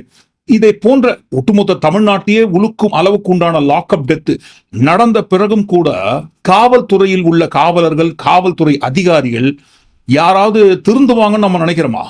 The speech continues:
ஒருவேளை நாம் அப்படி நினைத்தால் அந்த நினைப்பு கண்டிப்பாக நினைப்பளவில் மட்டும்தான் இருக்குமே தவிர ஒரு காலத்திலும் அது நிஜமாகாது. ஏனென்றால் அஜித்குமார் லாக்அப் டெத் நடைபெற்ற பிறகும் கூட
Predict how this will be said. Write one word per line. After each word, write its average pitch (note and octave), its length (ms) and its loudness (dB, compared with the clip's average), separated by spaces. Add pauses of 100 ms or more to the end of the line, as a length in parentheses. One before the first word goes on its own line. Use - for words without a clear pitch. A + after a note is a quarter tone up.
(300)
ஒருவேளை G3+ 520 4
நாம் F3+ 200 0
அப்படி D#3 320 -2
நினைத்தால் F3 500 0
அந்த C#3 240 -2
நினைப்பு E3 360 0
கண்டிப்பாக D#3+ 600 -2
நினைப்பளவில் D3+ 580 0
மட்டும்தான் D3+ 540 0
இருக்குமே C#3 400 0
தவிர B2+ 280 0
ஒரு C3+ 180 0
காலத்திலும் D#3 500 -2
அது C3+ 180 -2
நிஜமாகாது. A#2+ 720 -2
ஏனென்றால் A2+ 560 -2 (360)
அஜித்குமார் G3 580 0
லாக்அப் E3 320 -2
டெத் E3 240 -2
நடைபெற்ற E3 520 -2
பிறகும் F3+ 520 0
கூட E3+ 340 0